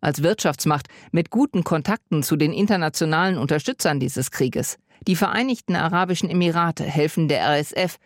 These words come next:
Ägypten und Saudi-Arabien al-Burhan. Nur wenn diese Geldgeber und Waffenlieferanten aufhören, den Krieg immer weiter zu befeuern, beispielsweise durch internationalen Druck,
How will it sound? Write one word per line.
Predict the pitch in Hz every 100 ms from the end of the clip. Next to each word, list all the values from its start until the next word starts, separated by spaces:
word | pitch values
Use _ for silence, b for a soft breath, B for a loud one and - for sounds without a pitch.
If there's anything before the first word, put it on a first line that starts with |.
| b b
Ägypten | - 151 233 - 285 254
und | 190 180
Saudi-Arabien | 185 185 190 165 180 180 170 156
al-Burhan. | - 147 147 160 214 - 165 _ B B B -
Nur | 220 285
wenn | 240 185
diese | 190 247 240
Geldgeber | 190 185 190 139 139 135
und | 135 156
Waffenlieferanten | 175 - 175 143 135 139 147 151 160
aufhören, | - 185 247 - 151 143 156
den | 156 170
Krieg | - 196 -
immer | 247 262 190
weiter | 180 220 202
zu | - 180
befeuern, | 170 - 202 180 156 b b b
beispielsweise | 160 160 165 - 139 202 233 196
durch | 160 -
internationalen | 226 240 202 185 190 175 175 170
Druck, | 180 240